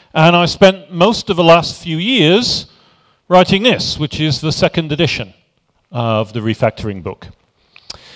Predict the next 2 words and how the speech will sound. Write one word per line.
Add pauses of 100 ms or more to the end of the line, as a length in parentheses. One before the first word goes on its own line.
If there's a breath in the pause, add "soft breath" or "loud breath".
(240 loud breath)
And (960)
I,